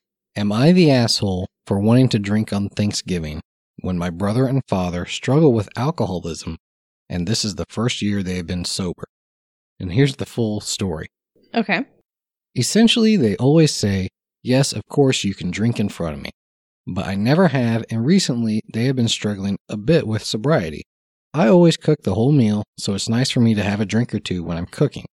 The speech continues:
Speaker 1: I try really hard to never drink in front of them,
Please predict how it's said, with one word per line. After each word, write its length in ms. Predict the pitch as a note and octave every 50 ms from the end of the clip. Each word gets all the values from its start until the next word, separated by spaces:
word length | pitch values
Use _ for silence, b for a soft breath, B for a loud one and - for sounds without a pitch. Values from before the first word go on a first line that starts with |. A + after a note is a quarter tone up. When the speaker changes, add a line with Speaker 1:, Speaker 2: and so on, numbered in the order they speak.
| _ _ _ _ _ _ _
Speaker 1:
I 100 | - -
try 240 | F#2+ - - F#2 E2+
really 340 | E2 D#2 F2 G2 G#2+ B2 D3
hard 320 | C3 B2+ A#2+ A2 G#2+ G#2+
to 80 | - -
never 280 | F#2 F#2+ G2+ G#2+ C3 B2+
drink 280 | A2 A#2 A#2 A2+ - G2+
in 80 | F2 - _
front 200 | - G3 G#3+ F#3
of 100 | B2+ G#2+
them, 180 | G#2 G2+ G2+